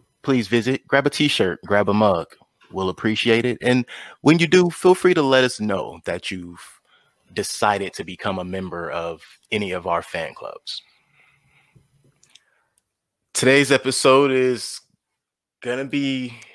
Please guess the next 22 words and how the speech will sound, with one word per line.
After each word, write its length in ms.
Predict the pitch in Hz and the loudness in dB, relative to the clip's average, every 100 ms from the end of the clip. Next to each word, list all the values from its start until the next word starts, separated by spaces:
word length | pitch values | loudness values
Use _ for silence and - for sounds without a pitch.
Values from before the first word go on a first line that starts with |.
| _ _ _ _ _ _ _ _ _ | _ _ _ _ _ _ _ _ _
kinda 280 | - 143 139 | -2 -2 -2
cool, 360 | - 147 123 95 | -2 0 0 0
in 80 | |
my 180 | 90 87 | 0 -2
opinion. 440 | 80 - 101 104 104 | -2 -6 -4 -4 -6
It's 140 | - | -6
gonna 180 | 117 110 | -4 -2
be 400 | 113 110 104 - | -4 -4 -6 -6
interesting 840 | 110 120 - 110 - 110 104 101 | -4 -2 -2 -2 -2 0 0 0
in 240 | 87 101 95 | 0 0 0
the 120 | 92 | 0
light 340 | 92 101 101 - | 2 2 0 2
of, 460 | 95 92 90 - - - - - - | 4 4 2 -4 -18 -16 -16 -14 0
I'll 100 | 113 | 2
be 100 | 107 | 2
talking 340 | - 113 123 | 2 2 4
about 340 | 110 104 104 - | 2 4 2 -2
two 220 | - 113 | -6 -6
players 540 | - 113 113 107 107 92 | 0 2 4 2 -2 -2
that 400 | 98 95 92 _ - _ _ _ _ _ _ _ _ _ _ _ | 2 4 2 _ -20 _ _ _ _ _ _ _ _ _ _ _
pretty 260 | - 143 156 | -6 -2 2
much 600 | 151 147 - - - | 4 4 0 -4 -8